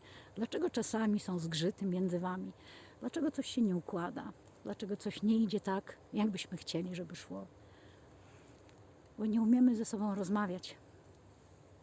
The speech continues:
Każdy zawsze powtarza o tej wyjątkowości. Ale powiem wam, że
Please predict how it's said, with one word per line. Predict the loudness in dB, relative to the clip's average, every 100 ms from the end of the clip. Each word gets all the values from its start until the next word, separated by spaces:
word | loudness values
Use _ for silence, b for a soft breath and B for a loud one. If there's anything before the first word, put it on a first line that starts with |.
| -20 -20 -20 -20 -20 B
Każdy | -4 -2 -2
zawsze | -4 -4 -8
powtarza | -8 -2 0 0 -2
o |
tej | -2 -2 -2 -6 -10 -4
wyjątkowości. | 0 2 0 -2 -2 0 0 -2 -8 -12 -18 -20 B B B B B B B B -14 -4
Ale | -4
powiem | 0 4 4 4
wam, | 2 0
że | -2 -2 -6